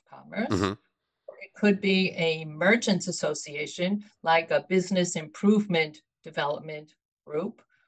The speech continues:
Speaker 1: or an economic development group. And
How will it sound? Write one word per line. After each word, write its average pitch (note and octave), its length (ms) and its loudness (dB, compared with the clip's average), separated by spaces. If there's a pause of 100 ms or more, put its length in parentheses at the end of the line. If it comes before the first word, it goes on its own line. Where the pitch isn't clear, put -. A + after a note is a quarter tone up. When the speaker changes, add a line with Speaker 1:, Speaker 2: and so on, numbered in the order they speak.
(120)
Speaker 1:
or D#3+ 400 4
an D3+ 240 -4
economic E3 720 2
development D3+ 680 0 (580)
group. E3+ 300 -6 (640)
And F#3 480 2